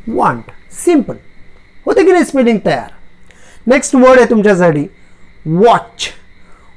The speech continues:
Watch. आता बघा, वॉला हा डब्ल्यू आहे आणि त्याच्यानंतर जर तुम्हाला watch म्हणायचं आहे, बरोबर की नाही? Wa.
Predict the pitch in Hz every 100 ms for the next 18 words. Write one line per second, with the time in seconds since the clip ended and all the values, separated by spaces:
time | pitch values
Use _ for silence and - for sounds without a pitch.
0 | - 160 170 220 196 - - - - _
1 | - - - 202 196 254 240 254 247 -
2 | - - 160 208 233 240 - - - _
3 | - - - 262 220 196 220 196 - -
4 | - - - - - - _ - - -
5 | - 202 233 220 269 269 262 262 240 269
6 | 277 285 269 175 202 247 233 - - 302
7 | 254 214 170 147 - 151 220 285 220 151
8 | 143 196 214